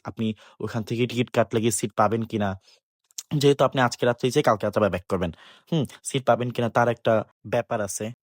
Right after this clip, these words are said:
তো আমি আজকের ভিডিওতে আপনাদেরকে এটাই দেখাবো যে আপনারা কি ঢাকা থেকে যাওয়ার টিকিটের সাথেই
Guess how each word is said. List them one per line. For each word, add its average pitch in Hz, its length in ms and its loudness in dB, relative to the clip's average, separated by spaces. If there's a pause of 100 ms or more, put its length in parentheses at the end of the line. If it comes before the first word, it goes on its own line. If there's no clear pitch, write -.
তো - 140 2
আমি 117 200 2
আজকের 123 460 -2
ভিডিওতে 131 320 0
আপনাদেরকে 131 360 -4
এটাই 131 180 4
দেখাবো 113 320 -2 (140)
যে 110 100 -2
আপনারা 113 380 0
কি 127 180 -2 (600)
ঢাকা - 280 -2
থেকে 147 300 -2
যাওয়ার 120 340 2
টিকিটের 139 380 0
সাথেই 120 400 -2